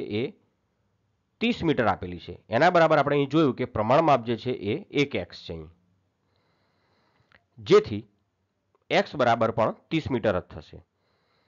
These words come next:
હવે અહીં આપણને એક્સની કિંમત મળી ગઈ છે, જેથી હવે આપણે બાકી રહેલી બે બાજુઓ જે છે એનું માપ સરળતાથી શોધી શકીએ છીએ. આપણે અહીં જવાબમાં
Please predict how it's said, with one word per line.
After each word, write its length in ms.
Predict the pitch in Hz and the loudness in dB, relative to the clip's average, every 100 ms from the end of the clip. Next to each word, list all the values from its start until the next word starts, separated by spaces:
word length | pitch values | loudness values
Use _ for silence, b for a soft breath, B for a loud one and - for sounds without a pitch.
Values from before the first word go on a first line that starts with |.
| _ _ - | _ _ -4
હવે 120 | 131 | 2
અહીં 120 | 175 | 2
આપણને 240 | 165 180 175 | 2 2 2
એક્સની 260 | - 185 | 0 -4
કિંમત 300 | 185 185 185 180 | -2 0 0 0
મળી 220 | 185 139 | 0 0
ગઈ 160 | 92 80 | -2 -8
છે, 80 | 82 - | -16 -14
જેથી 400 | 98 147 196 147 - _ _ _ _ | -4 -4 -2 -4 -6 _ _ _ _
હવે 240 | 110 139 170 | -6 0 0
આપણે 240 | 127 147 | 0 -2
બાકી 340 | 156 110 - | -2 -2 0
રહેલી 340 | 190 156 160 196 - _ _ - | 0 0 -2 -6 -14 _ _ -4
બે 160 | 139 | -2
બાજુઓ 340 | 160 135 135 127 | 2 2 2 -2
જે 100 | 131 | -2
છે 120 | 143 | -2
એનું 180 | 123 135 | -2 -2
માપ 200 | 113 131 - | -2 -4 -10
સરળતાથી 600 | - 120 131 113 92 117 | -8 -4 -2 -4 -6 -6
શોધી 220 | 160 120 95 | -6 -6 -8
શકીએ 280 | - - | -14 -20
છીએ. 180 | - - - b b b b b b - | -20 -20 -20 b b b b b b -6
આપણે 220 | 117 170 | 0 2
અહીં 140 | 165 | 2
જવાબમાં 540 | 135 156 196 139 127 | 2 4 2 0 -4